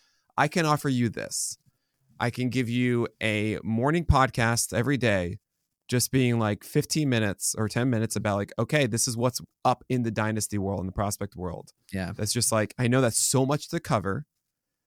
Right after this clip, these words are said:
Speaker 1: That's insane. Of, like, triple A, double A, whatever. Um, finding some way to aggregate that.
Speaker 2: Sure.
Speaker 1: Uh, finding some method of it, whether you work with other people on it, whatever it is. Finding a way to make sure that people are aware of stuff.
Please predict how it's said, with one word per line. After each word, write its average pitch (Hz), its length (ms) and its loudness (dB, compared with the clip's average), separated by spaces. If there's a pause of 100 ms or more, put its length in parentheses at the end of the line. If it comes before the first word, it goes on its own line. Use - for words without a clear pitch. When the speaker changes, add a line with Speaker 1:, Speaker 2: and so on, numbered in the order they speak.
(140)
Speaker 1:
That's 113 180 -2
insane. 113 680 0 (600)
Of, 113 220 2
like, 104 300 0
triple 104 380 -2
A, 143 180 6
double 123 280 2
A, 123 100 4
whatever. 110 500 2 (500)
Um, 104 160 -2
finding 143 440 2
some 139 240 2
way 135 140 4
to - 220 -4
aggregate 113 460 0
that. 80 240 -6 (380)
Speaker 2:
Sure. - 180 -6
Speaker 1:
Uh, 101 180 0
finding 123 340 -2
some 127 200 0
method 123 300 0
of 117 80 -2
it, 98 100 0
whether 110 280 0
you 107 180 -2
work 107 120 -4
with 95 100 -4
other 87 120 -10
people 139 340 -4
on 131 200 2
it, 131 120 -2
whatever 98 380 -4
it 95 80 -2
is. 127 400 0 (400)
Finding 151 500 4
a 120 120 4
way 113 320 4
to 120 180 0
make 107 180 0
sure - 160 -2
that 98 120 -6
people 120 280 -2
are 101 140 2
aware 98 380 0
of 87 140 -6
stuff. - 480 -6